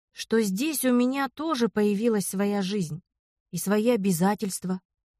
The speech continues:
Не только перед Хилбертом в качестве платы за помощь и некую охрану, но и перед собой. Это были именно мои заботы, потому как,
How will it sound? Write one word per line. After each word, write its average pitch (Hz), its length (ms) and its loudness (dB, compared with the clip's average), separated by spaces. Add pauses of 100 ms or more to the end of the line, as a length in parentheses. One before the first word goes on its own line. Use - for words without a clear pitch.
(140)
Не 185 220 6
только 294 360 -2
перед 269 240 -2
Хилбертом 196 600 0
в - 80 -2
качестве 196 440 0
платы 226 380 0
за 185 160 2
помощь 254 420 -2 (260)
и 214 100 0
некую 226 420 4
охрану, 196 460 -2 (540)
но 156 120 -2
и 165 80 2
перед 185 260 0
собой. 180 520 0 (840)
Это 190 220 2
были 254 240 2
именно 247 460 2
мои 240 340 2
заботы, 170 580 -2 (500)
потому 202 400 2
как, - 240 -2